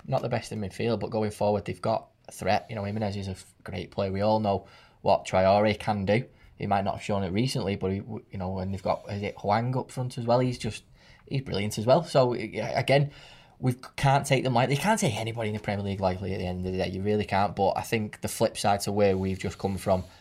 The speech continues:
what we've been doing the last couple of weeks, the confidence is there where you just be thinking, "Yeah, just go again." But, you know, definitely don't take them lightly, because I think w-, I was guilty of taking Brighton a bit lightly 'cause I was just a bit overly confident, and that bit me in the bum.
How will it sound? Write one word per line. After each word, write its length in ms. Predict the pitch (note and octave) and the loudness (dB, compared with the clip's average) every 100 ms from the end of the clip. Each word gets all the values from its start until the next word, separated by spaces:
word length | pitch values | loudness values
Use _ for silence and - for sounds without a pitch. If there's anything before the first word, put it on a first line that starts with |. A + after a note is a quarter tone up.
| _ | _
what 140 | F#2+ | -2
we've 100 | F2 | 0
been 140 | G#2 F#2+ | -2 -2
doing 140 | G2 | 0
the 40 | F#2 | -2
last 140 | - | -2
couple 220 | - G2 | -6 -4
of 40 | F#2+ | -4
weeks, 160 | F#2+ | -4
the 80 | - | -4
confidence 480 | - G2+ G2+ F#2+ - | -2 -2 -2 -6 -6
is 120 | F#2 | -4
there 200 | F#2+ F#2 | 0 0
where 100 | F#2 | 0
you 100 | F#2 | -2
just 180 | F#2+ - | -6 -8
be 80 | G2 | -10
thinking, 440 | G2 G2 - F#2 - - _ _ | -8 -6 -6 -6 -8 -20 _ _
"Yeah, 220 | F#2+ F#2 - | 0 0 0
just 220 | G#2+ - | -10 -6
go 160 | - F#2+ | 0 2
again." 300 | F2+ F#2+ G2 - | 4 2 2 -4
But, 160 | G2+ - | -6 -6
you 80 | - | -6
know, 160 | G2+ F2+ - - | -6 -6 -10 0
definitely 280 | A2 - G2+ | 0 0 -2
don't 160 | F#2+ | -2
take 160 | - F#2+ | -2 -2
them 100 | F2+ | 0
lightly, 240 | F2+ E2+ | 0 0
because 200 | F2+ G2 | -4 -4
I 60 | F#2 | -2
think 360 | G2 F#2+ - - - - - _ | -2 -4 -6 -20 -20 -20 -20 _
w-, 160 | - - _ - - - | -14 -14 _ -14 -10 2
I 200 | C#3 D3+ | 8 8
was 120 | A#2+ | 6
guilty 360 | - G2+ - G2 | 2 0 2 -2
of 60 | |
taking 360 | F#2 F2+ E2+ F#2 | 0 -2 -2 0
Brighton 340 | F#2 F#2 F#2+ | 2 2 0
a 60 | F#2+ | -2
bit 160 | F#2 | -2
lightly 300 | A1 E2+ D#2 | 0 0 2
'cause 200 | F#2 - | 0 2
I 100 | F#2 | 2
was 120 | F2+ F2 | 2 0
just 140 | - | -6
a 40 | |
bit 100 | F#2 | -4
overly 340 | F#2 F2+ F2+ E2+ | -2 -2 -2 -4
confident, 400 | F#2 F2+ F#2+ E2 | -4 -4 -4 -2
and 80 | F#2 | -2
that 120 | - | -2
bit 140 | F#2 | -4
me 80 | F#2+ | -6
in 60 | F2+ | -6
the 60 | |
bum. 200 | F2 F#2 | -2 -2